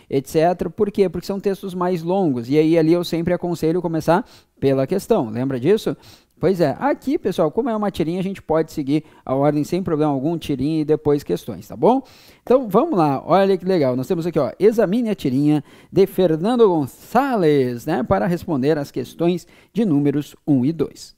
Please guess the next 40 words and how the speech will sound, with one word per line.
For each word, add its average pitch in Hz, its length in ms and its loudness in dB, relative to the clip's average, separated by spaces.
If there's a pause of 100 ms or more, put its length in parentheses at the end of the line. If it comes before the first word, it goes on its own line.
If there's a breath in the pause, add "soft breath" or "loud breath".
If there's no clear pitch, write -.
Então, 220 160 -6
vamos 233 200 -4
lá, 104 80 -6
as 110 100 -10
duas 160 200 -4
primeiras 165 340 -4
questões 233 560 0
acerca 160 720 0 (240 loud breath)
dessa 151 320 0
tirinha. 101 460 -6 (720 loud breath)
Aí, 220 500 0 (180)
nós 175 200 0
temos 202 260 0
ali, 180 140 0
então, 160 340 0
né, 180 320 0 (240 soft breath)
um, 143 720 0
um 180 60 0
livro, 165 640 4 (200)
tá? 139 380 0 (340 soft breath)
E 240 200 -2
acima 294 400 -2
do 226 100 -2
livro, 226 340 0
né, 180 140 -2
pessoal, 170 460 0
a 202 180 2
figura 190 480 -2
de 214 80 -6
uma 226 200 -4
traça, 208 680 -4
né? 135 260 -2
Deixa 143 220 -10
eu - 280 -12
ampliar 131 300 -8
aqui - 160 -10
um 143 60 -8
pouquinho, - 480 -12
ó, - 800 -20
tá? 135 280 -6